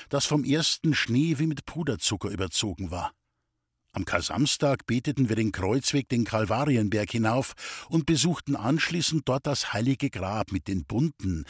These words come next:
wassergefüllten Glaskugeln in einem Kellergewölbe. Auch in der Klosterkirche machten wir Halt, nicht ohne die Wunden des Gekreuzigten, der auf den Altarstufen lag, zu küssen,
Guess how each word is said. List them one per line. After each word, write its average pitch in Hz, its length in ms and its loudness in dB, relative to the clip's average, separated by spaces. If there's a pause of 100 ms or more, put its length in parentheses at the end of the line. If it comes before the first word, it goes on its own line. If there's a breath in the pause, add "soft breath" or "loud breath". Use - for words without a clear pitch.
(160 loud breath)
wassergefüllten 107 880 0
Glaskugeln 101 800 0
in 90 140 2
einem 90 200 0
Kellergewölbe. 87 840 -6 (920)
Auch 123 240 0
in 139 80 4
der 147 100 0
Klosterkirche 107 720 -2
machten 98 380 0
wir 95 100 0
Halt, 110 220 0 (280 loud breath)
nicht 196 340 0
ohne 160 200 2
die 120 180 2
Wunden 151 340 0
des 113 180 0
Gekreuzigten, 135 920 0 (220 loud breath)
der 123 120 0
auf 113 100 -2
den 110 160 2
Altarstufen 107 840 -2
lag, 98 240 0
zu - 180 -2
küssen, 135 440 4